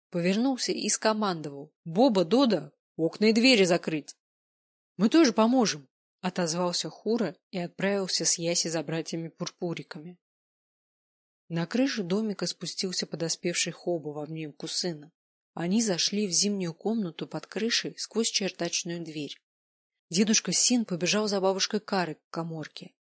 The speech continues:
несшей консервы в кладовую. Только за ним захлопнулась дверь, как в окнах потемнело. «Они здесь!» шепотом сказал спустившийся Хоба. «Сынок!»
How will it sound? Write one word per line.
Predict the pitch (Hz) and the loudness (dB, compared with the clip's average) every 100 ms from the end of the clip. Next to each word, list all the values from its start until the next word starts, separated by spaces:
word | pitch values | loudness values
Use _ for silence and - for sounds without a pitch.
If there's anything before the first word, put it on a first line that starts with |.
| - | -8
несшей | 175 208 - | 0 2 2
консервы | - 165 156 220 220 165 | 0 -4 0 0 0 -2
в | - | -6
кладовую. | 175 156 185 175 151 139 _ _ _ _ _ _ _ | -8 -4 -4 -4 -10 -16 _ _ _ _ _ _ _
Только | 254 269 240 - 190 | -2 2 2 0 -2
за | 196 208 | 0 0
ним | 226 196 | -2 -2
захлопнулась | 175 - 214 214 180 156 147 | -4 -4 -4 -4 -6 -8 -10
дверь, | - 233 240 - _ - | -6 -4 -4 -8 _ -8
как | 175 165 | -6 -4
в | 165 | -4
окнах | 196 214 190 170 | -4 -2 -6 -6
потемнело. | - 185 - 185 185 180 160 143 151 _ _ _ _ _ _ _ _ _ - | -6 -4 -4 -6 -8 -8 -8 -12 -20 _ _ _ _ _ _ _ _ _ -12
«Они | 170 165 190 | -10 -6 -4
здесь!» | 196 180 208 190 151 - - _ _ _ | -4 -2 -2 -2 -2 -6 -8 _ _ _
шепотом | - - 175 - 170 | -8 -2 -2 -4 -8
сказал | 156 185 190 165 | -4 -2 -2 -2
спустившийся | - 180 - 175 - 156 190 | -8 -8 -4 -2 0 -2 -2
Хоба. | - 185 143 139 _ _ _ _ _ _ _ _ _ _ | -4 -4 -4 -10 _ _ _ _ _ _ _ _ _ _
«Сынок!» | - - 277 277 214 - - | -8 -4 0 0 0 -4 -14